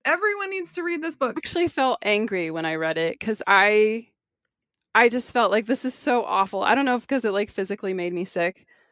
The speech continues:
Speaker 2: Whenever I go to a therapy appointment that's, like, actually useful, they're usually challenging. You know, it was, like, my whole perspective, my whole world was kind of, like, dumped upside down. But
Speaker 1: Mm-hmm.
Speaker 2: yeah, I think it's 'cause he's, he shocks you back into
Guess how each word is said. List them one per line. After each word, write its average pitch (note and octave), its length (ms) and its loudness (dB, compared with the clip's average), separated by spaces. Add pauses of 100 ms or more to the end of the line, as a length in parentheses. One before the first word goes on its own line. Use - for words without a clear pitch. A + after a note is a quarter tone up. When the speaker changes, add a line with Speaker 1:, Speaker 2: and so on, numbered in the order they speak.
(260)
Speaker 2:
Whenever A3 360 0
I G#3+ 80 2
go A3 120 0
to G3+ 140 -2 (140)
a F#3 240 2
therapy F#3 400 -4
appointment F3+ 380 -8
that's, F3 180 -8
like, E3+ 160 -6
actually - 380 -8
useful, F3 320 -12
they're F3 120 -8
usually E3+ 320 -10
challenging. D#3+ 800 -10
You F#3 100 -8
know, E3+ 100 -4
it D#3+ 40 -8
was, F#3+ 100 -8
like, B3+ 140 -4
my A#3+ 100 -2
whole A3 200 -4
perspective, E3 760 -8
my F#3 100 -6
whole F#3 180 -8
world E3+ 200 -8
was F3 100 -18
kind E3+ 140 -6
of, E3 60 -6
like, D#3+ 160 -6 (920)
dumped E3+ 280 -6
upside D#3+ 340 -6
down. D#3 280 -6
But - 300 -10 (320)
Speaker 1:
Mm-hmm. F#3+ 280 -4
Speaker 2:
yeah, D3+ 320 0
I G3+ 60 -2
think A3+ 160 -2
it's - 160 -6
'cause - 160 -2
he's, - 180 -12 (160)
he G3+ 240 -10
shocks - 520 -6
you G3 100 -8
back E3 260 -2
into E3 540 -8